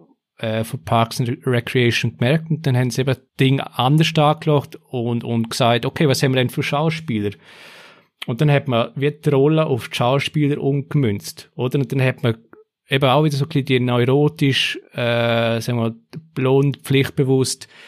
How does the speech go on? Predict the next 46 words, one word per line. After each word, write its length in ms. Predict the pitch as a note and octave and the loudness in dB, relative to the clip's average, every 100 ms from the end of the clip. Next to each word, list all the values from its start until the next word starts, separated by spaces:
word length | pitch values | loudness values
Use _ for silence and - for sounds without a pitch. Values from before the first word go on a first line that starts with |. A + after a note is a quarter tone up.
| - - - _ _ | -20 -20 -20 _ _
ähm, 640 | A#2+ A#2 A#2 A#2 A2+ A2 | -4 0 0 0 -2 -2
Beamtin 680 | A#2+ A#2 B2+ F3 D#3+ F3+ E3 | 0 0 0 -2 0 0 2
genommen 400 | D#3+ E3 E3 E3+ | 2 4 4 2
und 260 | - C#3+ C#3+ | 0 -4 0
dann 80 | D3 | 0
hat 140 | C#3 | 0
man 100 | C#3 | -2
einfach, 180 | C3+ - _ _ _ _ - | -4 -8 _ _ _ _ -16
äh, 760 | C3 C3 C3+ C3 - - - | -14 -10 -10 -12 -14 -18 -20
die 120 | - | -6
Schauspieler 420 | - D#3 D#3+ E3+ C#3 | 0 0 2 4 4
hat 140 | C3 | 2
dann 120 | C#3 | 2
wie 100 | C3+ | 2
können 320 | D#3 - C#3 | 2 2 2
das 200 | C3 A#2+ | 0 -2
ownen. 500 | - B2+ D3 C3+ G2 - _ | 0 2 4 2 -2 -6 _
Und 160 | D3 A#2+ | -10 -6
dann 80 | C#3 | -2
hast 160 | C3 | -2
du 60 | C#3 | -4
wieder 120 | B2+ | -6
den 300 | A#2 B2 B2 | -4 -4 -4
gehabt, 280 | - B2+ A#2 | -4 -4 -4
der, 100 | A#2+ - _ _ - | -8 -10 _ _ -10
der 80 | A#2+ | -6
Chris 300 | - C3 - | 0 0 2
Pratt, 340 | - C#3 D#3+ | 2 2 2
der 100 | D3 | 2
eigentlich 240 | B2+ B2 - | 2 0 0
dort 500 | C3 A#2 - - - | -2 -2 -10 -8 -6
durch 140 | A#2+ - - | -6 -6 -2
Parks 340 | A#2+ B2 - | -2 -2 -4
and 80 | C3 | -4
Recreation 540 | A#2+ - A#2+ A#2 - | -4 -4 -2 -2 -4
gross 340 | A#2+ A2+ C#3+ - | -4 -2 -2 0
geworden 340 | C#3+ C#3 C#3+ | 0 2 2
ist, 260 | C3+ - - - - - - | 2 2 -4 -16 -20 -20 -6
hat 200 | B2 C3+ | -2 0
auch 120 | D3+ | 2
die 80 | D#3 | 2
Rolle 300 | D3 D3+ D3 | 2 2 0
gespielt 340 | - C#3+ C3+ | -2 -2 -2
von 100 | C#3+ | -2
dem 120 | C3 | -2
gutmütigen, 1160 | C3+ D3 D3+ D#3 D3 D3 C#3 - C#3+ C3+ C3 | 0 0 0 0 2 2 0 -2 -2 0 2